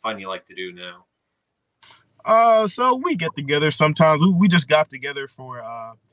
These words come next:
Speaker 2: uh, one of my, uh, niece's birthday parties there. Well, actually, it was a joint birthday party for both of my nieces. One of my sisters likes to do both of their, her kids' birthdays together there. So all my brothers and sisters came up and everything. And actually,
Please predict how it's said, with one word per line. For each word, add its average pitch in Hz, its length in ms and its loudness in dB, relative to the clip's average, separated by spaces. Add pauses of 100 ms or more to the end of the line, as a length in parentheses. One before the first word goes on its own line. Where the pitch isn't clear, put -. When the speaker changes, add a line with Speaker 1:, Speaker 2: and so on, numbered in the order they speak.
(400)
Speaker 2:
uh, 117 340 -8 (340)
one 156 160 -2
of 156 80 -4
my, 139 280 -6
uh, 117 460 -10 (440)
niece's 147 400 -14
birthday 127 340 -12
parties 120 400 -10
there. 120 220 -12
Well, 147 160 -4
actually, 156 320 -4
it 135 60 -12
was 131 160 -16
a 127 80 -16
joint 135 300 -14
birthday 123 340 -14
party 123 280 -12
for 120 200 -18
both 127 240 -10
of - 60 -20
my 120 140 -10
nieces. 117 380 -18
One 151 160 -4
of 147 60 -8
my 131 100 -4
sisters 127 440 -14
likes 127 240 -8
to 127 80 -20
do 123 140 -16
both 123 240 -14
of 113 60 -20
their, 117 160 -16 (400)
her 131 80 -6
kids' 139 280 -6
birthdays 135 360 -6
together 131 380 -6
there. 127 220 -4 (320)
So 143 280 -2 (100)
all 165 220 4
my 156 120 2
brothers 139 300 -8
and 131 100 -16
sisters 135 380 -12
came 135 280 -10
up 139 180 -10
and 135 80 -10
everything. 131 640 -12
And 123 100 -18
actually, 151 580 -8